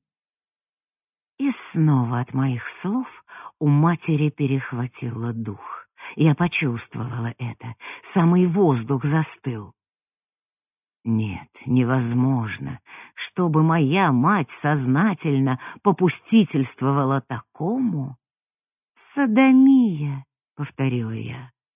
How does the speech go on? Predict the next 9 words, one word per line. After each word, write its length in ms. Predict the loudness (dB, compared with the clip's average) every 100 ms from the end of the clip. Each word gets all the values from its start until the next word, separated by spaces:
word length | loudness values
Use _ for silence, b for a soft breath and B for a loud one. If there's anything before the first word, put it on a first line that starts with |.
| _ _ _ _ _ _ _ _ _
Страшный 600 | -14 -4 -2 -2 2 2
грех. 480 | 2 0 -2 -6 -20 _ B B
Я 180 | 8 10
лишь 240 | 8 6
недавно 640 | 8 8 8 6 6 2 0
поняла, 580 | 2 2 2 2 0 -4
что 400 | -8 -6 -6 -6
это 300 | -10 -12 -14
такое. 800 | -12 -16 _ -10 -8 -8 -10